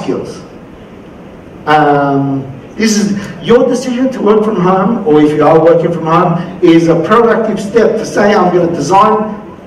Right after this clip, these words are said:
my life and I'm gonna do something about fulfilling it." Let's bring that on.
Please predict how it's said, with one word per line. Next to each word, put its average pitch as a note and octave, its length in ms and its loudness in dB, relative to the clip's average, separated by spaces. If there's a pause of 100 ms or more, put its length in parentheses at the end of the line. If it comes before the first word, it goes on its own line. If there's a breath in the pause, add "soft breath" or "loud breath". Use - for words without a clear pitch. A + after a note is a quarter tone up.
my E3+ 200 2
life E3 420 2
and D#3+ 80 0
I'm D#3+ 80 2
gonna D3+ 220 0
do F3 120 2
something F3 340 -2
about D3+ 300 0
fulfilling E3 540 2
it." - 1040 -16
Let's F3 280 2
bring D#3+ 280 -2
that C#3 140 2
on. B2 340 -4